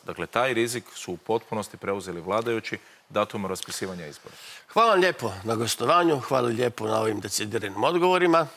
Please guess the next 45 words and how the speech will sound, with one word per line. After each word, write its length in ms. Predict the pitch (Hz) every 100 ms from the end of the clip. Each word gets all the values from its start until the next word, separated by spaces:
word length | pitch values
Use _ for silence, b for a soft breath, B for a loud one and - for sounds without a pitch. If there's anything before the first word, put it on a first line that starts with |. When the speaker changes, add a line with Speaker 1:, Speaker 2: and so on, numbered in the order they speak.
| -
Speaker 1:
Hvala 220 | - 90
i 40 | 85
vama. 280 | 98 117 113
Speaker 2:
Ja 140 | 120 117
sam 120 | 107
zadovoljan 440 | 113 120 104 101
da 100 | 98
ste, 180 | - -
da 120 | 98 90
ste 180 | -
vi. 180 | 101 156 156 _ -
Speaker 1:
Pa 100 | 180
mislim 240 | 160 113
da 60 | 110
je 40 |
bilo 220 | 110 107
ugodno, 400 | 104 113 95 95
da 140 | 90 87
smo, 360 | - 92 87 82
da 80 |
je 40 | 90
bilo 180 | 101 92
konstruktivno 640 | 110 113 - 107 123 117
i 40 |
sadržajno. 460 | 110 104 85 - - - _ _ _ b b 107
Speaker 2:
Jeste 200 | 104 110
osjetili 360 | - 117 107
neku 180 | 101 -
pristranost? 720 | - 151 - 147 147 139 - 156 _ _ _ -
Speaker 1:
Ne, 160 | 107 85
nisam, 320 | 85 - -
ne, 140 | 80 82
ne. 420 | - - - -
Speaker 2:
<laughs> 60 |
To 80 | 170
vas 120 | 156
pitam, 320 | - 147 - 120 B B B
jer 100 | -
su 120 | -
mi 80 | 123
predbacivali 580 | 123 113 117 147 127 117
da 80 | 113
zašto 340 | 131 - 110
ne 60 | 113
zovem 280 | 113 123